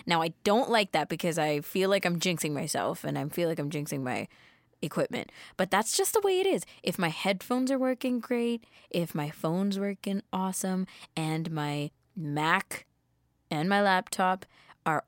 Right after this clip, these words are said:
all doing fantastically, and my speakers at home and the T V, you know, everything that's technology, everything <laughs> that uses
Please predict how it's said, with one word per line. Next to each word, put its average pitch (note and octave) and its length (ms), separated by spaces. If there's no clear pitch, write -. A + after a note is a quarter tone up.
all A#3 400
doing A3 560
fantastically, F#3 1600
and E3 160
my D#3 80
speakers F#3 460
at G#3 120
home G3 600
and E3 420
the E3 100
T F#3+ 320
V, F#3 200
you E3 140
know, E3 80
everything G#3+ 540
that's F#3+ 200
technology, E3 640
everything G#3+ 280
<laughs> - 220
that F#3+ 260
uses F#3+ 600